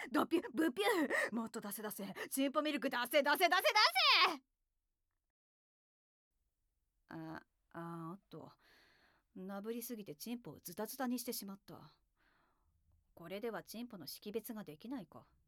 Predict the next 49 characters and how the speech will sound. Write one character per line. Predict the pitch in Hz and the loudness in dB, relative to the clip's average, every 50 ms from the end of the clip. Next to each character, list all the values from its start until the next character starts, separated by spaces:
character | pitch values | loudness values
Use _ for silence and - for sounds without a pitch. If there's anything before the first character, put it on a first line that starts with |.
| _ _ _ _ _ _ _ _ _ _ _ _ _ _ _ _ _ _ _ _ _ _ _ _ _ _ _ _ _ _ _ _ _ | _ _ _ _ _ _ _ _ _ _ _ _ _ _ _ _ _ _ _ _ _ _ _ _ _ _ _ _ _ _ _ _ _
さ | - - - 185 180 | -12 -10 -8 -8 -6
す | - 233 | -6 -6
が | 220 226 | -4 -4
に | 226 226 202 | -6 -6 -4
こ | - 208 | -4 -4
こ | 202 233 233 | -4 -2 -4
ま | 240 240 | -4 -4
で | 226 190 | -6 -6
ズ | 180 196 | -6 -6
タ | 220 214 | -4 -2
ボ | 208 220 | -2 -2
ロ | 220 226 | -2 -2
の | 226 226 | -4 -6
チ | 220 - 247 240 | -6 -6 -6 -6
ン | 226 | -6
ポ | 220 202 | -8 -8
で | 190 175 | -8 -8
は、 | 160 156 151 151 - _ _ _ _ _ _ _ _ _ - | -8 -10 -10 -12 -16 _ _ _ _ _ _ _ _ _ -4
元 | 233 277 269 302 | -4 -2 0 -2
の | 247 233 208 208 | -2 -2 -4 -4
大 | 214 208 | -6 -6
き | - - | -8 -8
さ | - 226 | -6 -6
の | 214 214 | -6 -6
推 | 202 - 240 233 220 | -6 -4 -4 -4 -4
測 | 226 233 233 240 | -4 -6 -8 -6
が | 226 214 | -6 -6
難 | 190 190 196 226 - 233 | -6 -6 -8 -8 -8 -8
し | 233 - 247 | -6 -6 -6
い | 214 | -6
た | - 170 | -6 -10
め、 | 151 160 - - _ _ _ _ _ _ _ _ _ _ _ _ _ | -12 -14 -16 -18 _ _ _ _ _ _ _ _ _ _ _ _ _
特 | - 190 - - 208 | -14 -12 -10 -8 -6
別 | 233 240 - 247 | -6 -6 -6 -6
報 | 233 285 294 | -4 -4 -4
酬 | 277 - 233 185 | -4 -4 -6 -8
の | 156 151 | -8 -8
額 | 175 185 - 190 | -8 -8 -8 -10
も | 156 151 | -12 -12
下 | - - 170 | -12 -10 -8
が | 165 220 | -8 -8
っ | 262 | -8
て | - 247 | -8 -8
し | - - 165 | -8 -8 -8
ま | 156 151 | -10 -10
う | 180 | -10
だ | 185 170 | -12 -12
ろ | 160 151 | -14 -14
う。 | 143 151 | -16 -18